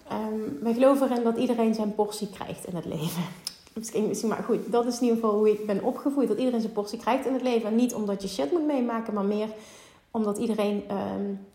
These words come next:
ehm, bepaalde lessen wil leren in dit leven. Mijn moeder is bijvoorbeeld op hele jonge leeftijd haar moeder kwijtgeraakt. Wat een super zware ervaring is geweest.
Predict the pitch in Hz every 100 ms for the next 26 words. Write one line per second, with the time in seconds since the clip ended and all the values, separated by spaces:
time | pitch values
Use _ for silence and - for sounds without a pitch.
0 | - 175 180 185 185 185 - _ - -
1 | - 226 202 208 185 196 208 - 170 165
2 | 165 165 160 165 143 - - - - -
3 | - _ _ _ _ - - - - 220
4 | 226 202 190 190 185 185 196 202 208 202
5 | 208 202 202 196 220 220 160 - - -
6 | - - - - 185 - - - - 233
7 | 226 202 185 190 151 214 240 190 156 156
8 | - - - -